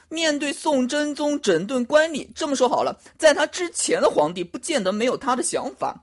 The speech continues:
给官员建立档案什么的不复杂，可是迟迟没能落地。为什么？在豪门贵族的统治架构下，一个人的升迁主要看的是他的家族，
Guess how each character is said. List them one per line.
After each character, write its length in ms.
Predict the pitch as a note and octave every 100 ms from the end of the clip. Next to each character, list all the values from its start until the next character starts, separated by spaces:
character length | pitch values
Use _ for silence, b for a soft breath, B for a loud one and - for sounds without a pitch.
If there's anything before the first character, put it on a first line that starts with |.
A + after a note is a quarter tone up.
| _
给 140 | D#3
官 340 | C#3 - C4+ C#4
员 180 | A3 B3
建 240 | C#4 C4+
立 120 | C4+
档 220 | B3+ C4
案 220 | - D#4+ D#4+
什 140 | C#3
么 80 | C3
的 220 | B2+ - -
不 220 | D3 C4
复 220 | - F3
杂， 320 | - G2+ D#2+ - -
可 120 | A#3
是 260 | B3 C#4+ - B B
迟 240 | - D4+ G#4
迟 180 | C#4
没 220 | C4+ B3+ C4
能 220 | C4+ D#4+
落 180 | D#4 C#4
地。 340 | C4 D#4 B3+ _ _ _ b b
为 160 | - E4
什 120 | G#3+
么？ 140 | C#3 - b b b
在 180 | B3
豪 160 | A3+ B3
门 160 | C4+ C#4
贵 200 | C#4+ A#3
族 100 | G#3+
的 100 | B3+
统 280 | F3+ -
治 120 | E3 B3+
架 300 | - C4 G#3
构 260 | D4 A3+
下， 240 | D3 D3 A2+
一 120 | G#3+
个 120 | B3
人 100 | G#3+
的 60 | A3+
升 280 | B3 C#4+ D4+
迁 300 | - D4+ C#4
主 120 | -
要 160 | E3 G#3+
看 220 | A#3 A#3+
的 100 | G3
是 100 | F#3
他 200 | E3+ A3+
的 80 | G3+
家 340 | - B3+ B3+
族， 380 | B3+ - C#4 F4+